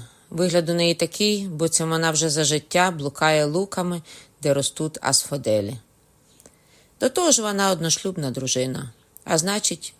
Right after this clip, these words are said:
серед наших жінок, які розлучалися по чотири-п'ять разів, істинний фенікс. А ти чув, нібито у Верхньому Єгипті нещодавно вилупився з яйця фенікс?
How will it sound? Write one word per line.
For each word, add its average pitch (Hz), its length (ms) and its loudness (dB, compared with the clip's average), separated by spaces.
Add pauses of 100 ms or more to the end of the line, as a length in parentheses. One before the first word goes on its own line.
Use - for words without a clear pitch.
(120)
серед 160 340 2
наших 170 340 2
жінок, 147 480 -4 (320)
які 147 240 0
розлучалися 151 760 2
по 151 140 -8
чотири-п'ять 147 760 0
разів, 151 400 -2 (520)
істинний 175 540 0
фенікс. - 640 -6 (1300)
А 185 120 0
ти 254 140 0
чув, 370 340 2
нібито 175 420 4
у - 20 4
Верхньому 160 460 2
Єгипті 160 460 -2
нещодавно 196 640 2
вилупився 202 580 0
з 160 60 -4
яйця 185 380 0
фенікс? - 580 -4